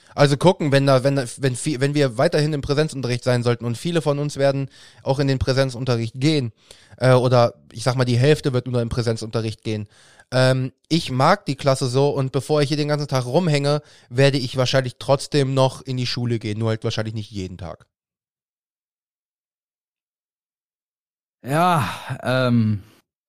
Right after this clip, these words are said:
Speaker 2: was soll ich dazu sagen? Also, dafür bin ich zu lange aus dem Schul-,
Speaker 1: Ja.
Speaker 2: das ist mir jetzt erstmal klar geworden.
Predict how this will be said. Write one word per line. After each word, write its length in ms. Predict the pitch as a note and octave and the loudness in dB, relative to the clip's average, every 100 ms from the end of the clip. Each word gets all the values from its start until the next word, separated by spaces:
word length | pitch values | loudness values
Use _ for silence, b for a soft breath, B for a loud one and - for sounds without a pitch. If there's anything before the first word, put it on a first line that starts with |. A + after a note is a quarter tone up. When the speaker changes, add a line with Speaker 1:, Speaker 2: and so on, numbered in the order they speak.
| _ _ _ _ - - _ _ _ - | _ _ _ _ -20 -20 _ _ _ -8
Speaker 2:
was 140 | G#2+ | -4
soll 120 | B2+ | 0
ich 100 | B2 | 0
dazu 240 | C#3+ B2+ C#3+ | -2 -2 0
sagen? 400 | D#3 E3+ C#3+ A2+ - | 2 4 2 0 -6
Also, 400 | - A#2 B2+ A2+ A2 _ | -4 0 0 0 -4 _
dafür 320 | A#2 A#2+ D3+ | -4 -2 0
bin 140 | C#3+ C#3+ | 2 2
ich 120 | C#3 | 0
zu 140 | - | 2
lange 220 | D#3 D3+ | 2 4
aus 100 | D3 | 2
dem 80 | D3 | 2
Schul-, 240 | D3 E3 - B B B | 0 0 -2 B B B
Speaker 1:
Ja. 80 | A#2 | -6
Speaker 2:
das 160 | A2 D3+ | -2 -2
ist 140 | D#3 | 0
mir 80 | E3+ | 2
jetzt 160 | E3+ E3 | 2 2
erstmal 280 | D#3+ D#3+ C3+ | 0 2 0
klar 240 | D#3 E3+ | 0 2
geworden. 440 | G3 C3+ A#2+ B2+ | 2 2 2 0